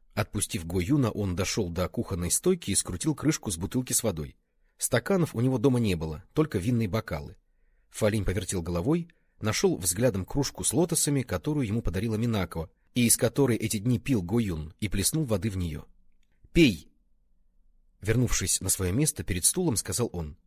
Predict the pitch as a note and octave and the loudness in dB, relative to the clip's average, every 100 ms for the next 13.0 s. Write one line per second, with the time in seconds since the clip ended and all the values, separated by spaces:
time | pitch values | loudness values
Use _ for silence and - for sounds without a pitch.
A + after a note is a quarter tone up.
0 | _ _ _ _ - A2+ C#3 - - G2 | _ _ _ _ 0 0 2 -2 -6 -8
1 | - A#2+ A#2 F#2 - G2 G2 F#2+ D#2 D2 | 0 0 0 -2 -4 -6 -4 -4 -6 -12
2 | _ _ _ _ _ - G2+ F#2 F#2+ - | _ _ _ _ _ -4 0 2 0 -4
3 | _ - D#2+ F#2 F2+ F2+ D#2+ E2+ C#3+ C3 | _ -6 -2 -2 -2 -4 -4 -2 -2 0
4 | G2+ - F2+ C#3 F#2+ - A#2+ A#2 - G#2 | -4 -4 -4 -4 -4 -2 -2 -4 -6 -8
5 | - F#2+ F2+ - - _ _ _ _ _ | -6 -4 -4 -6 -12 _ _ _ _ _
6 | - G2 F#2+ A#2+ E3 D3 - C#3 A#2 - | -6 -4 -2 2 2 4 2 0 -2 -4
7 | A2+ E3 C#3+ - C#3+ B2+ C3+ A#2 B2 B2 | -2 0 0 0 0 0 -2 0 0 0
8 | D#2 - - _ _ _ _ - C#3 C3+ | -4 -12 -18 _ _ _ _ 6 6 8
9 | F#3+ - D3 C#3+ C#3+ - C#3 F#2+ C#2+ - | 6 6 4 4 2 0 -2 -2 -4 -16
10 | _ _ _ _ - G#2 A#2+ C#3 C#3 A#2 | _ _ _ _ -2 2 4 4 6 6
11 | G#2+ A2+ G#2 G#2+ E3 - G#2 - G2 C3 | 4 4 4 4 2 2 0 0 2 2
12 | D3+ C#3 - A2+ - B2 - F2 D2+ - | 2 0 -2 -4 -2 -2 0 -2 -4 -12